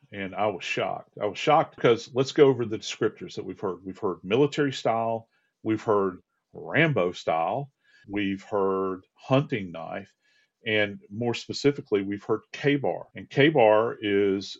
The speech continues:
a type of knife that is associated primarily with the Marine Corps. Our Marines have carried K-bar since,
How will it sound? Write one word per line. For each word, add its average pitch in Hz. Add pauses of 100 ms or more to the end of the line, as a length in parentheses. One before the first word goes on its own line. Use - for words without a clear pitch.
(100)
a 98
type 113
of 135
knife 98 (100)
that 92
is 90
associated 113
primarily 113
with 98
the 110
Marine 151
Corps. 98 (180)
Our 104
Marines 110
have -
carried 120
K-bar 107
since, -